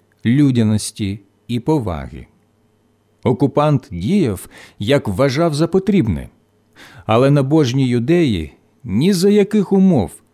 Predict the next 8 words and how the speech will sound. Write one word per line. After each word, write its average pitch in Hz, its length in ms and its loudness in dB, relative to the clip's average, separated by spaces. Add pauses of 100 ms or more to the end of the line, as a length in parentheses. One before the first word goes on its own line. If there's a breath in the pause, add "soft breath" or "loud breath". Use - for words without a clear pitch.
(320 soft breath)
не 135 220 0
віддали 170 540 2
б 90 100 -4
гроші, 104 520 -4 (400)
посвячені 131 680 0
Богові, 92 540 -4 (340 loud breath)
на 143 200 2
вирішення 196 760 2